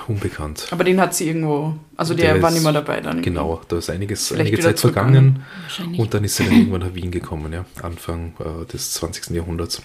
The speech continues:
Speaker 3: Mhm.
Speaker 1: Ähm, in Wien lernt sie dann ihren späteren Ehemann kennen, den Heinrich Klein,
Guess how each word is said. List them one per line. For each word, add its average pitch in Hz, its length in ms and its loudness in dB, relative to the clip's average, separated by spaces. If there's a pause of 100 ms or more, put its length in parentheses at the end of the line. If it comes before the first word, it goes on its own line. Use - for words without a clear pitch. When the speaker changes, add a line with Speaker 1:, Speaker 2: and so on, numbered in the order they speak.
(120)
Speaker 3:
Mhm. 180 240 2 (1500)
Speaker 1:
Ähm, 101 800 0 (340)
in 135 180 8
Wien 165 320 2 (140)
lernt 110 300 0
sie - 120 -4
dann 107 180 -2
ihren 101 160 -2
späteren 92 420 -4
Ehemann 110 400 0
kennen, 104 300 -2
den 110 160 -2
Heinrich 117 280 -4
Klein, 139 340 0